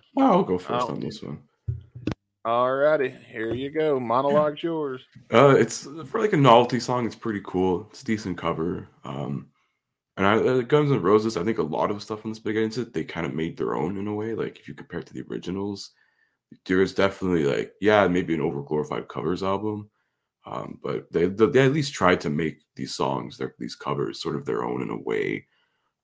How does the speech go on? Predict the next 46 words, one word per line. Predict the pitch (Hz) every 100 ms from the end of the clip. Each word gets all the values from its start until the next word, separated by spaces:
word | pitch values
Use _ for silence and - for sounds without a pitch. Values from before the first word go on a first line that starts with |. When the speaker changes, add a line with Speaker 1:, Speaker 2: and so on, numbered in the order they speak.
| -
Speaker 1:
Um, | 57 55 62 - _ _ _ _ _ _ _
but | 120
it's | 165 160 -
not | 180 139
terrible | - 82 98 -
for | - 67
a |
novelty | 57 65 71
song. | 71 65 65
Is | 73
it, | 73
like, | 69 71
the |
best | - -
song | - 55 62
ever? | 78 98 73
No, | 67 82 104
it's | 90
probably | - 117
somewhere, | 90 85 78
like, | 58 -
in | 60
the |
middle. | 53 57 90 104 107 _ _ _
So | - -
for, | 110
it's | 107
like | 107
a |
three, | 110 - 110
I'd | 123 127
say | 131
a | 107
three | - 90 82
out |
of | 73
five | - 57 58
is | 64
probably | - 52 57
the | -
best | - - 50
I |
would | 57 50
give | 58 58
it. | 95 101 _ _ _ _ _ _ _
Um, | 80 90 85 80 73